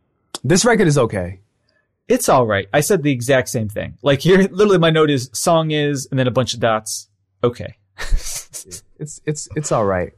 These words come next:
Speaker 1: Um, it's very interesting. Timbaland, I'm mad at Timbaland 'cause Tim broke the, the streak of good episodes of Rap Radar's podcast.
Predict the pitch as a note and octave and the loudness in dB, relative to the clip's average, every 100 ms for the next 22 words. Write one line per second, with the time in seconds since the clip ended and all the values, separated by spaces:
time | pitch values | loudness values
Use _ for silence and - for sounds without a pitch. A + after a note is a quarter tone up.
0 | - A#2 A2 G#2+ C3+ D3 C#3 F3 F3+ D3+ | -4 0 2 0 0 0 2 2 2 0
1 | D3+ D3 D3 A2+ - E3+ E3+ D3 C#3 G#2+ | -2 -2 -2 -4 -2 0 2 2 2 2
2 | C#3+ D3 C3+ C3 B2 A#2 A2+ G2+ - - | 2 4 2 0 2 2 0 -2 -2 0
3 | B2 B2 F2+ G#2+ A2+ A2 - G#2 F#2 F2 | 2 2 2 2 2 0 0 2 0 0
4 | G2+ - A#2 A2+ - F#2+ G2 G#2+ G2 G2+ | 0 0 0 0 -2 -4 0 2 2 0
5 | - G2+ F#2 F#2 F2 G2 F2 G2 F#2+ F#2 | -2 0 0 0 0 0 0 2 2 0
6 | F2+ F#2+ F2 - - - | -2 -6 -6 -10 -12 -12